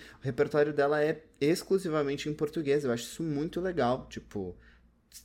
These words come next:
como vai ser essa recepção? Eu, eu, eu espero que as pessoas conheçam de fato a música dela e gostem, se divirtam,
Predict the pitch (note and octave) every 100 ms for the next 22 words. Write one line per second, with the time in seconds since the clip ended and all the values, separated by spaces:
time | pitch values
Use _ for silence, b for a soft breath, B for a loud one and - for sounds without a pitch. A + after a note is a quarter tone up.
0 | - - D3 F3 D#3+ C#3 - B2+ A#2+ G#2
1 | - A2 - - F#2+ F2+ F#2+ G2+ F2+ G#2+
2 | G#2+ G#2+ - - C3+ C#3+ D3 C#3+ C3 -
3 | C3+ C3+ - D3+ - C3+ C3 C3 B2+ A#2+
4 | A2+ A2 A2+ B2 A2+ A#2+ - G2+ - A2
5 | G2 A2+ C3+ - F#2+